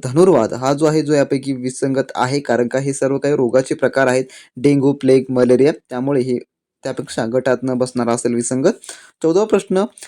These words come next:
इंग्लंड, अटलांटिक महासागर तर ग्रीस बरोबर काय? तर ग्रीस जसे काय? तर याचं उत्तर आहे ऑप्शन नंबर क, जे की भूमध्य समुद्र येणार असेल.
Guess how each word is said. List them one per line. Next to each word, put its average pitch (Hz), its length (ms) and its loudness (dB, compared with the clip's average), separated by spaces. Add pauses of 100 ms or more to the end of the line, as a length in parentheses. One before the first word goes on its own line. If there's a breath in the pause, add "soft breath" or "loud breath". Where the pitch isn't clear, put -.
(140 loud breath)
इंग्लंड, 156 400 2 (600)
अटलांटिक 165 460 0
महासागर 165 520 0
तर 185 80 4
ग्रीस 160 400 2
बरोबर 143 400 2 (120)
काय? 135 220 -4
तर - 240 -14
ग्रीस 127 220 -2
जसे 131 280 -2
काय? 139 180 -2
तर 143 140 -2
याचं 135 180 0
उत्तर 170 180 2
आहे 165 140 0
ऑप्शन 151 300 -2
नंबर 151 200 0
क, 151 120 0
जे 143 180 2
की 190 160 -2 (340 loud breath)
भूमध्य 156 500 2
समुद्र 139 440 -2 (180)
येणार 120 340 0 (260)
असेल. 139 320 -2